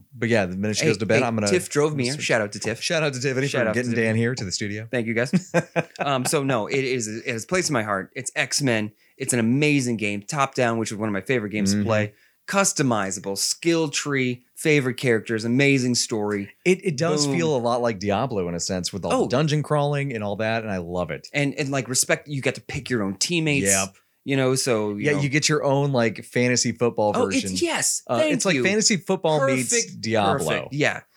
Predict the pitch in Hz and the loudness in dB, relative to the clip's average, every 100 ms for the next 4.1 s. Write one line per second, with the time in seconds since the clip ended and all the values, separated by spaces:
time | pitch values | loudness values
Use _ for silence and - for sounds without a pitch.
0 | _ 135 139 160 185 202 - 180 180 175 | _ -8 -2 2 2 2 0 2 2 0
1 | 151 - 131 120 117 113 92 143 - 165 | -2 0 2 2 2 2 0 -2 0 0
2 | 165 156 135 139 131 135 120 110 110 113 | 2 2 2 2 0 0 0 2 2 2
3 | 80 - _ _ - 123 123 127 110 104 | 0 -6 _ _ -4 -2 0 0 0 -4
4 | - | -10